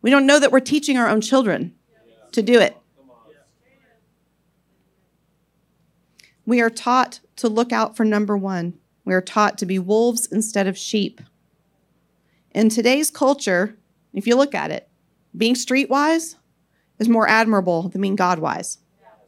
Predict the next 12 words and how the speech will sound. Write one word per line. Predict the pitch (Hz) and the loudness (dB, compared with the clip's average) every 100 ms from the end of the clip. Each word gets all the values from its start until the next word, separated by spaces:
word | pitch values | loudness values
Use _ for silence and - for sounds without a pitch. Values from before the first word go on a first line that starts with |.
| _ _ _ 415 _ _ 415 - - - _ _ _ - | _ _ _ _ _ _ -20 -20 -20 -20 _ _ _ -8
Those | 185 226 | -2 0
are | 262 | 0
the | 247 | -2
cool | 277 320 | 0 0
people. | 262 233 269 - _ _ _ _ _ _ _ _ _ _ _ _ | 0 -2 -4 -8 _ _ _ _ _ _ _ _ _ _ _ _
They're | 196 202 226 | -4 0 0
the, | 247 | -2
the, | 240 214 220 190 | -6 -4 -2 0
they're | 196 214 | 0 0
the | |
cool | 240 392 | 2 2
people. | 427 392 185 196 | 4 2 2 -2